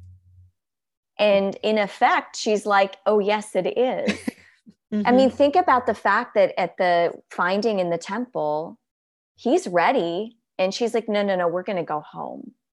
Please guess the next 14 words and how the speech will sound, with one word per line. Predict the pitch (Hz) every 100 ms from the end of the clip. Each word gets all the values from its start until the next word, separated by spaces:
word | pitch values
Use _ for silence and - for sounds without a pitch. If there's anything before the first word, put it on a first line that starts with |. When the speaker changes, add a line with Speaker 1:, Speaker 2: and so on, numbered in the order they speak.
| _ _ -
Speaker 1:
So | 185
Speaker 2:
Mm. | 175 175 175 269
Speaker 1:
she's | 175 277 349 466
really | 208 175 190 214 247 262
the | 254
one | 190 170 165 175
who | 202 202
seems | 175 - 175 185 208 -
to | -
set | 180 180 147
Speaker 2:
Yeah. |
Speaker 1:
things | 190 180 180
in | 165 160
motion | 156 156 - 269 302 339 339